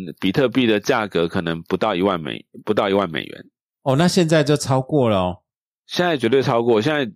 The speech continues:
Speaker 1: 你直接用那个倍数来算的话，至少是五六倍的价值。
Speaker 2: 对，对，对，对，对。
Speaker 1: 对。Anyway，就是说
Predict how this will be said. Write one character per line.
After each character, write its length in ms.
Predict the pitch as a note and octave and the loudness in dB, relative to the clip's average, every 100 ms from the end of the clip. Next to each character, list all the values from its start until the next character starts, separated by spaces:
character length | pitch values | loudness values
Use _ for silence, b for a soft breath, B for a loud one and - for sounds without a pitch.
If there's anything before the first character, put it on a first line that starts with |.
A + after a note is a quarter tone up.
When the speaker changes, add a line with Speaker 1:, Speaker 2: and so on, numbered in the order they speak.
| _ | _
Speaker 1:
你 240 | G2 G2 F2+ | -2 -2 -2
直 200 | - F#2+ | -6 0
接 180 | B2 | 0
用 160 | C3 B2 | 2 0
那 60 | A2+ | 0
个 100 | A2 | 0
倍 220 | A#2+ G#2+ | 2 2
数 100 | A2+ | 2
来 120 | F#2 | 0
算 200 | F#2 A2 | 0 -2
的 80 | G2 | 0
话， 120 | G#2 | -2
至 160 | G2+ A2+ | 0 -2
少 140 | F2 | -2
是 140 | F2 G2+ | -2 -2
五 140 | D#2 | 2
六 160 | F#2+ F2 | 2 2
倍 140 | C#3 | 0
的 180 | - C3 | 0 -2
价 220 | - A#2+ | -2 -2
值。 200 | - A2 | -2 -6
Speaker 2:
对， 80 | G2+ | -6
对， 80 | - | -8
对， 120 | G2 | -10
对， 80 | F#2 _ _ _ - | -10 _ _ _ -4
对。 220 | F#2 D#2 | -4 -4
Speaker 1:
对。 120 | G#2+ _ _ _ _ | -10 _ _ _ _
Anyway， 300 | D3+ F#3 E3+ | -2 0 2
就 100 | C#3 | 2
是 80 | D#3+ | 2
说 340 | D#3 D3 C#3+ | 2 2 2